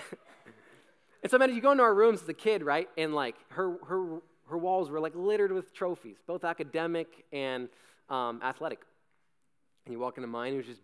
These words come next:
bare white wall. Like, they were green, right?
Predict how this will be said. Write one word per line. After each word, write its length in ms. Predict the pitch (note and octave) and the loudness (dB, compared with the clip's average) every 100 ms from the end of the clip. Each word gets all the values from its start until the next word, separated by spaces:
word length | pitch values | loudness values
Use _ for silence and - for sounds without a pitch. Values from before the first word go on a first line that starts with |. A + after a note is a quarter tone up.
| - | -8
bare 240 | B2+ C#3 | -6 -6
white 340 | B2+ C3+ A#2 B2+ | -6 -6 -8 -8
wall. 300 | C3 B2 - | -6 -6 -8
Like, 140 | A2+ | -12
they 80 | B2+ | -10
were 140 | A2+ | -10
green, 320 | G#2+ B2+ A#2+ F#2+ - _ _ _ _ _ | -8 -8 -8 -12 -20 _ _ _ _ _
right? 320 | B2+ C3 D3+ | -4 -2 -4